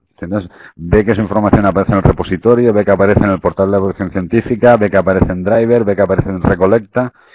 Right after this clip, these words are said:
y ellos solo han entrado los datos esto una vez, ¿eh? En los casos de los trabajos final de carrera, bueno, es que forma parte ya de los trámites para la obtención del, del título, o la integración, ya lo hemos hablado un poco antes, no digamos, con los campos virtuales,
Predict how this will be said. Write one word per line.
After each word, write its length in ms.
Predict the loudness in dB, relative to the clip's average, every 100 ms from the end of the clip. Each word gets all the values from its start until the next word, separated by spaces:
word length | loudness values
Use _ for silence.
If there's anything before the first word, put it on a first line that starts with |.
| -14
y 140 | -4 0
ellos 200 | 0 -2
solo 180 | 0
han 40 | 0
entrado 300 | -2 0 2
los 200 | 2 2
datos 320 | 0 0 -4
esto 420 | -6 -4 -2 -2 -4
una 220 | -6 -4
vez, 180 | -6 -8 -8 -8 -8
¿eh? 220 | -10 -10 -14 _ _ _ _ _ _ _
En 60 | -10
los 100 | -2
casos 280 | 0 2 2
de 60 |
los 120 | 4
trabajos 300 | 4 2 2
final 180 | 0 2
de 80 | 4
carrera, 380 | 4 4 4 2
bueno, 260 | 2 -4
es 140 | -8 -12
que 260 | -10 -10 -10
forma 360 | -2 0 2 2
parte 260 | 2 2 0
ya 120 | 0
de 40 |
los 160 | 0 -2
trámites 460 | -4 -2 -2 -4
para 220 | -2 -2 -2
la 40 |
obtención 640 | -4 -8 -10 -8 -8 -8 -10
del, 640 | -8 -8 -10 -14 -18 -20 -20 _
del 320 | -16 -6 -6
título, 460 | -4 -6 -4 -8 -10 _ _ -20 -10
o 100 | -2
la 80 | -2
integración, 500 | -2 -2 0 0 0
ya 120 | -2
lo 60 | -2
hemos 140 | -2
hablado 220 | -2 -2
un 80 | -2
poco 240 | -4 -2
antes, 300 | -4 -4 -8
no 120 | -6 -8
digamos, 360 | -6 -6 -8
con 100 | -6
los 140 | -6 -6
campos 340 | -8 -4 -4
virtuales, 720 | -2 -2 2 2 4 2 -2